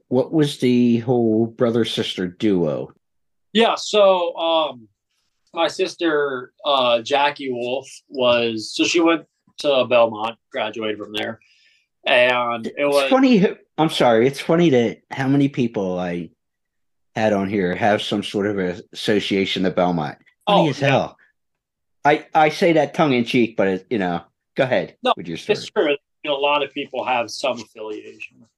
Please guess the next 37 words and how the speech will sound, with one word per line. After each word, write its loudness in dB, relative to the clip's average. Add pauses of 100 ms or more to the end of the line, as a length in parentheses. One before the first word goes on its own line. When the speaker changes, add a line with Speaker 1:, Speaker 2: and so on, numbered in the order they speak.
Speaker 2:
And, -2
um, 2 (1080)
so 0
yeah, 4
so -12
she -4
went -4
to -20
Belmont -2
and, -8
you -12
know, -8
went, -6 (100)
went -8
for -6
music. 0
I -4
think -6
she -10
was -8
a 2
music 0
business 0
major. -2 (640)
<clears throat> -8 (400)
And, 0 (500)
uh, 0 (100)
one -2
night, 2
I 2
mean, -2
we 0
always 2
sang -4
together, -10 (160)
um, 0 (380)
just -8